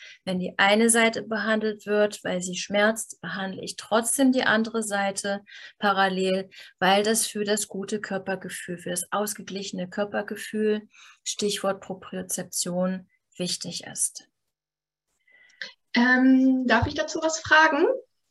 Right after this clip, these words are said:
Speaker 2: Ich hab, äh,
Speaker 1: Unbedingt.
Speaker 2: eine Frage im Chat. <laughs> Genau. Nadine möchte gerne wissen, kann man grob sagen, wie lange du jeweils auswalzend beziehungsweise ausstreichend auf das Fell gehst? Auch mal mehrere Minuten auf einer Stelle oder wie im Video zu sehen, eher sekundenweise?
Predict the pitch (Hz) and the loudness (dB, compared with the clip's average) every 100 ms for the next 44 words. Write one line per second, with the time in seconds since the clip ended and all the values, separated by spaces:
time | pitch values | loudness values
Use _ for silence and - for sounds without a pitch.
0 | - 240 - 240 220 208 - 285 415 226 | -6 -6 4 6 8 8 8 8 8 6
1 | 247 220 - 285 415 302 240 233 226 202 | 8 8 8 4 4 2 6 8 8 6
2 | 170 220 233 233 262 214 220 233 220 226 | 4 6 6 6 4 2 0 -4 -4 -4
3 | 226 285 302 - - - - - 269 339 | -4 -6 -10 -12 -14 -16 -8 0 4 6
4 | 359 262 294 294 247 277 311 302 240 226 | 4 2 -4 0 2 2 2 0 0 0
5 | 269 285 247 247 262 269 262 262 - - | -2 -2 -2 -2 0 0 0 -4 -12 -20
6 | - - 233 - 262 262 269 - - 262 | -4 0 0 0 0 2 0 -4 -4 -4
7 | 247 - - 240 247 240 220 - 214 269 | -4 -6 -2 -2 0 -2 -2 -2 -2 -2
8 | - - 208 262 277 269 220 220 220 - | -6 0 2 2 -4 -6 -6 -6 -8 -2
9 | 220 262 294 349 381 - - - - 262 | 0 0 -2 -4 -6 -12 -20 -8 -2 0
10 | 262 226 220 254 254 214 214 247 - 339 | 2 4 6 4 2 4 4 0 -2 -6
11 | 220 - 226 214 208 - 254 262 311 320 | -6 -4 -2 -2 -4 -4 -4 -2 -2 -4
12 | - - _ 240 285 269 240 233 220 269 | -10 -20 _ 0 0 0 0 2 2 2
13 | 269 269 262 233 226 240 240 226 220 214 | 0 -4 -4 -2 2 2 2 0 0 -2
14 | 214 214 202 196 180 180 180 196 202 | -4 -2 -2 -2 -8 -8 -8 -10 -12